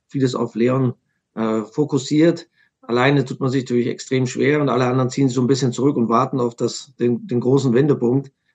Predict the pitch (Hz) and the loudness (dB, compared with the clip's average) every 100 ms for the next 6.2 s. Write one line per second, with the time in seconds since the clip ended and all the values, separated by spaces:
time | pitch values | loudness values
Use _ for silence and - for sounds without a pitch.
0 | _ _ 123 120 120 110 - - 110 101 | _ _ -4 -2 -2 -4 -10 -4 -4 -4
1 | - 117 113 123 123 117 117 120 123 135 | -4 -6 -4 -2 -2 2 4 4 4 2
2 | 135 127 123 123 120 120 123 - - 127 | 0 0 2 2 2 0 -2 -6 -2 0
3 | 127 120 123 123 - - _ _ 120 123 | 0 0 0 -2 -6 -20 _ _ -2 0
4 | 117 - - _ 110 - 135 147 110 101 | 0 -4 -10 _ -8 -2 0 0 0 -4
5 | 101 - 98 - 113 113 110 107 107 107 | -6 -4 -4 -2 -4 -2 -2 0 -2 0
6 | 123 127 | -2 -2